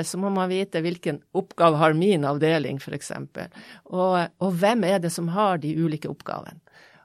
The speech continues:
Og, eh, og hvordan skal vi løse de? Sånn at avklarte roller og oppgaver er det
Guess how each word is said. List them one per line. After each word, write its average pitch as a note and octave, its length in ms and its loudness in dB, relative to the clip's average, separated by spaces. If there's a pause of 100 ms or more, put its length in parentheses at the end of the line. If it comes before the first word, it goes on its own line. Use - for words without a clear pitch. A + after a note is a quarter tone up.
(140)
Og, F#3+ 240 4
eh, E3+ 300 2
og - 100 -8
hvordan F3 300 -8
skal D#3 180 -8
vi D#3+ 140 0 (100)
løse D#3 440 -2
de? D#3+ 220 -4 (800)
Sånn F3+ 220 -2
at E3+ 100 -4
avklarte C4 640 0
roller G3+ 340 0
og F#3 160 0
oppgaver F#3+ 320 -4
er D#3 40 -4
det D3+ 140 -2